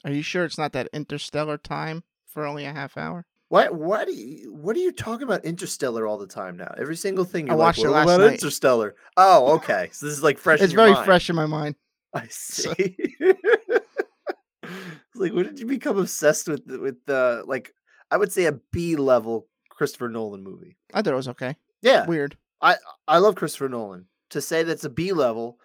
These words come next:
Speaker 2: means that it's not quite, you know, the Dark Knight trilogy or The Prestige or Memento.
Speaker 1: Only one I
Speaker 2: 'Cause
Speaker 1: haven't
Speaker 2: those are
Speaker 1: seen is
Speaker 2: fantastic.
Speaker 1: Memento. And, and that
Speaker 2: You never
Speaker 1: one.
Speaker 2: saw Memento?
Speaker 1: Never saw Memento.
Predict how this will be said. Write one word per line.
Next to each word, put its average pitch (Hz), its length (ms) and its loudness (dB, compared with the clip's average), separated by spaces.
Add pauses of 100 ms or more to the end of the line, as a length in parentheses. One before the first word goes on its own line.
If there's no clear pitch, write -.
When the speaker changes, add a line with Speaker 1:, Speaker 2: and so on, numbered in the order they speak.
(120)
Speaker 2:
means 143 280 -8
that 135 100 -2
it's 127 140 -6
not 135 180 -6
quite, 127 360 -4 (220)
you 131 120 -6
know, 113 160 -6
the 113 260 -10
Dark 127 300 -2
Knight 123 180 -6
trilogy 117 720 -8 (240)
or 131 160 -2
The 120 80 -2
Prestige 117 760 -8 (220)
or 127 140 -2
Memento. 113 680 -8 (240)
Speaker 1:
Only 160 160 -6
one 160 160 -6
I 143 40 -6
Speaker 2:
'Cause 151 40 -6
Speaker 1:
haven't 135 200 -8
Speaker 2:
those 120 120 -4
are 147 40 -6
Speaker 1:
seen 139 100 -6
is 131 80 -2
Speaker 2:
fantastic. 127 500 -2
Speaker 1:
Memento. 120 160 -10 (220)
And, - 160 -20 (100)
and - 140 -20
that - 80 -12
Speaker 2:
You 147 60 -6
never 147 100 2
Speaker 1:
one. 143 60 -2
Speaker 2:
saw 180 100 2
Memento? 185 420 4
Speaker 1:
Never 143 160 -6
saw 131 160 -12
Memento. 127 500 -12